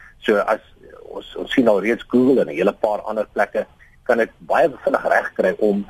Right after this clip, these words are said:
die inhoud van 'n foto te identifiseer via 'n rekenaar. So as ons enigiets soek op die internet, dan kan, uh, of selfs in video's, dan is die, is dit nie mense wat die in, inhoud indekseer nie, maar rekenaars.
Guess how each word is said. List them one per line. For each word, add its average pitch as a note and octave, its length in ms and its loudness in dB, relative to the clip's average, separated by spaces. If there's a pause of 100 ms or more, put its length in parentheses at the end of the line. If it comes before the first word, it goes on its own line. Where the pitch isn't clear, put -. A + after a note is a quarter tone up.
(220)
die G2+ 480 0
inhoud D3+ 280 0 (100)
van G#2 140 -2
'n G#2 40 -8
foto - 420 -2
te - 120 -8
identifiseer F#3 840 0
via D#2+ 240 2
'n E2 40 0
rekenaar. - 520 -4 (380)
So - 120 2
as E2+ 200 0
ons - 140 -6
enigiets A#2 460 -2
soek - 200 0
op - 100 -4
die - 120 -6
internet, B2 420 -2
dan D#2 200 -4
kan, F#2 260 0 (340)
uh, F2+ 60 4
of F2+ 180 0
selfs B2 240 -2
in F#2 200 -8
video's, - 460 0 (260)
dan G2+ 420 -2
is A#2 140 -6 (120)
die, A2 280 -6 (320)
is - 120 -6
dit C3 160 0
nie F3 180 2
mense E2+ 640 -2
wat G2+ 160 2
die G#2 140 -4
in, A2 300 0
inhoud A2 340 -2
indekseer G2 680 0
nie, E2 160 -6
maar F2 400 2
rekenaars. F2+ 640 -4